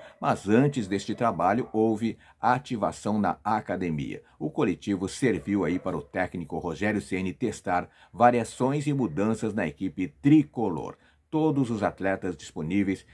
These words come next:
tiveram tempo para jogar porque a atividade durou dois tempos de trinta minutos. Vale lembrar que o tricolor é vice-líder da competição Campeonato Brasileiro da Série A,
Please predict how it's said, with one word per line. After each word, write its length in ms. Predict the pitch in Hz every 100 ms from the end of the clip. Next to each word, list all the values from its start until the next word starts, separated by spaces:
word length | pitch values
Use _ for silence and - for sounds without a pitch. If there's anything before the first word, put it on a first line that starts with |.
| _
tiveram 400 | - 113 95 95
tempo 360 | - 87 - 80
para 180 | 80
jogar 480 | 82 107 82 85 104
porque 480 | - 147 135 110 120 -
a 100 | 117
atividade 540 | 120 104 82 87 95
durou 400 | 80 78 85 87 _ _
dois 320 | 95 147 143
tempos 440 | - 104 101 101 -
de 120 | 85
trinta 560 | - 123 135 127 110
minutos. 880 | 104 98 117 - - 62 - - - _ _
Vale 240 | 92 95 90
lembrar 480 | 92 82 101 127
que 80 | 143
o 20 |
tricolor 640 | 123 104 101 87 82 92 - _ -
é 200 | 80 76
vice-líder 1200 | 71 104 160 147 - 120 87 98 110 95 101 92
da 200 | 80 80 _
competição 960 | 117 131 120 - 98 - 82 - 101 101
Campeonato 760 | 101 117 101 87 87 92 -
Brasileiro 500 | 80 78 76 76 85
da 140 | 73 76
Série 300 | 101 95 82
A, 200 | 101